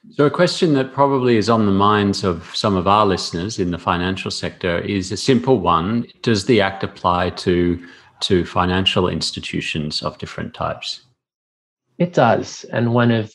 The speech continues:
Speaker 2: the, the key parts of, of the implementation of, of the Australian Act has, has been government and other stakeholders being very clear that their expectation is that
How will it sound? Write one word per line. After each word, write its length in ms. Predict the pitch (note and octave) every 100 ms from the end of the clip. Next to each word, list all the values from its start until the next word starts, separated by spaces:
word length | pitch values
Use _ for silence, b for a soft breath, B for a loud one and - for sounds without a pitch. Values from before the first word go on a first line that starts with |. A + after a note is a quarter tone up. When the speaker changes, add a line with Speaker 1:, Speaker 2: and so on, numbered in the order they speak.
| _
Speaker 2:
the, 480 | A2 G#2 G2+ - _
the 80 | B2+
key 180 | - C3
parts 400 | - A2 - -
of, 160 | G#2
of 160 | A#2+ A2
the 80 | A#2+
implementation 800 | A2+ A#2+ G#2+ F#2+ - A2 - A#2
of, 160 | A2
of 180 | - A2
the 60 | A2
Australian 400 | - G#2+ G#2 G#2
Act 240 | G#2 -
has, 160 | - G#2
has 220 | - A2
been 200 | A2 G2+
government 520 | G#2+ G2 A2 G2+ -
and 140 | E3+ E3
other 160 | C3+
stakeholders 580 | B2 - A2 - G#2 G2+
being 180 | G#2+ G2+
very 220 | G2+ G2+
clear 320 | G2 - G#2
that 160 | G2 G#2
their 220 | G#2 G2+
expectation 720 | G2+ - G#2+ - G#2 F#2+ -
is 180 | G2+ G2+ -
that 160 | -